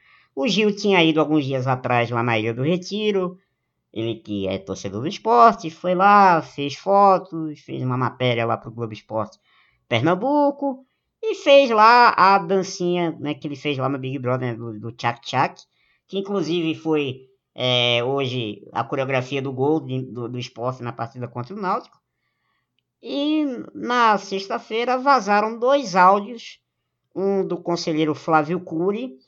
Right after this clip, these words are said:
e outro do conselheiro Renan Valeriano,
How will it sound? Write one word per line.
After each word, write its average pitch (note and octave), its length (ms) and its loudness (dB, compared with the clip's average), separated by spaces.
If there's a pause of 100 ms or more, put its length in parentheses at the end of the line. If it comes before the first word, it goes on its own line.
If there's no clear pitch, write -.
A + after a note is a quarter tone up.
(360)
e D3+ 120 -4
outro D3+ 440 0
do C3 760 -6
conselheiro B2+ 400 -4
Renan C3 400 0
Valeriano, C3+ 800 -2